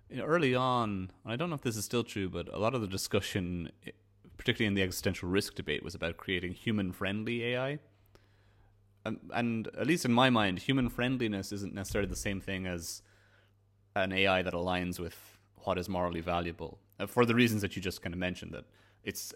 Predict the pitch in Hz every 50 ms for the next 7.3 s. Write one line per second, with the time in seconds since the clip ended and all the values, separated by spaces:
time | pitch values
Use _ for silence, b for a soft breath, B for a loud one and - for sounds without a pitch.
0 | - - - - 120 110 101 98 87 92 95 - 101 90 - 87 - - 90 98
1 | - - 107 - 123 120 120 123 120 120 123 123 131 123 127 131 - - - -
2 | 98 90 87 87 87 90 - - - - - - 135 101 90 78 90 90 - -
3 | 110 104 107 101 - - - 117 110 104 104 95 101 101 101 98 90 104 95 92
4 | 90 90 90 90 - - 85 85 85 - - - - - - - _ _ - 98
5 | 92 - 87 85 - 90 85 82 - - 101 92 90 87 82 - - 85 85 90
6 | 92 90 85 80 80 - - 117 120 117 117 107 107 92 95 87 87 - - 92
7 | 92 - - 85 82 85